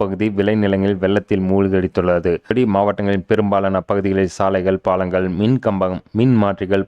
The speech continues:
பொது கட்டடங்கள் போன்றவை உள்ளிட்ட கட்டமைப்பு வசதிகளும் பொதுமக்களின் வாழ்வாதாரமும் பாதிக்கப்பட்டுள்ள நிலையில், மீட்பு மற்றும் சீரமைப்பு பணிகள் துரிதப்படுத்தப்பட்டு வருகிறது. பெஞ்சல் புயலின்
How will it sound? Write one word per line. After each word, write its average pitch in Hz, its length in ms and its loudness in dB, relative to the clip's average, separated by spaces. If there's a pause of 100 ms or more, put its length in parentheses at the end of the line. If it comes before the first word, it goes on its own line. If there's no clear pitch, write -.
பொது 123 240 0
கட்டடங்கள் 101 560 0
போன்றவை 98 300 2 (200)
உள்ளிட்ட 107 380 2 (120)
கட்டமைப்பு 107 600 -2
வசதிகளும் 98 540 0 (100)
பொதுமக்களின் 104 540 0 (120)
வாழ்வாதாரமும் 98 800 2
பாதிக்கப்பட்டுள்ள 90 680 -2
நிலையில், 95 320 2 (460)
மீட்பு 170 420 0
மற்றும் 120 300 -2 (100)
சீரமைப்பு 117 500 2 (120)
பணிகள் 101 380 0
துரிதப்படுத்தப்பட்டு 98 840 -2
வருகிறது. 92 440 0 (320)
பெஞ்சல் 220 360 4
புயலின் 123 380 0